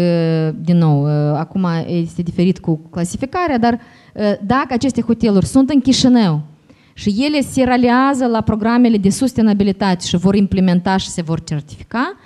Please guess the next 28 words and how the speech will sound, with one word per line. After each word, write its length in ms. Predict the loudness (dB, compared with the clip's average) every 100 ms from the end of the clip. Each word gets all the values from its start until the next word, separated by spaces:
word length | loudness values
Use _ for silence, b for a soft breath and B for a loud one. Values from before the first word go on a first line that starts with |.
| b b
iată, 320 | 0 0 0
în 160 | 2 2
acest 400 | 2 2 0 2
deziderat, 580 | 2 2 2 2 2 4
noi 240 | 4 4
le 100 | 2
dăm 200 | 2 2
acest 300 | 2 -2 -2
grant 360 | -2 2 0 -2 B B
de 80 | -4
până 260 | 2 2
la 320 | 2 -2 -6 -6
patru 220 | -6 -2
sute 220 | -2 0
de 100 | 0
mii 160 | 2 2
de 80 |
lei, 260 | 0 -2 -4 B B
cu 180 | -4 -2
douăzeci 420 | 2 2 2 2
de 60 | -2
procente 440 | -4 -4 -4 -4
contribuție 560 | -4 -6 -6 -6 -4 -2
minimă. 400 | -2 -2 -4 -8 -14 _ _ _ _ _ _ -20 B B B B B B B -4
Care 200 | 0 2
sunt 200 | 0 -6
criteriile 540 | -6 -6 -4 -2 -2
de, 240 | 2 2